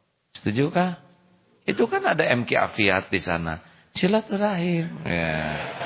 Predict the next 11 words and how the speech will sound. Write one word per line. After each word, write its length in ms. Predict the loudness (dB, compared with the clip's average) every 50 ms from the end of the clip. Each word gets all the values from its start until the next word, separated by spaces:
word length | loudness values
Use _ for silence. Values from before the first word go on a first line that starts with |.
| -8 -10 -12 -14 -16 -18 -20 -20 -20 -20 _ _ _ _ _
Sambil 320 | -2 0 2 2 2 2 2
menyelam 500 | 2 0 2 2 2 2 2 2 2 0
minum 300 | -2 -2 -2 -2 -2 -2 0
air, 320 | 0 2 2 2 2 0 0
ya. 380 | 0 0 2 2 2 2 0 -2 -6 -10 -8 -8 -8 -8 -10 -12 -16 -18 -18 -18 -20 -20 -8 -2
Hadirin 400 | 0 2 4 4 2 2 0 0
sekalian, 560 | 0 2 4 4 4 4 4 2 -2 -4 -6 -12 -20 -20 -20 _ 0
tapi 400 | 0 0 0 0 0 2 2 4
yang 240 | 2 2 0 -4 0
paling 880 | 2 4 4 4 4 4 4 4 4 4 2 2 2 2 0 -2 -2 0
penting 640 | 0 0 0 0 0 2 2 2 0 -2 -6 -10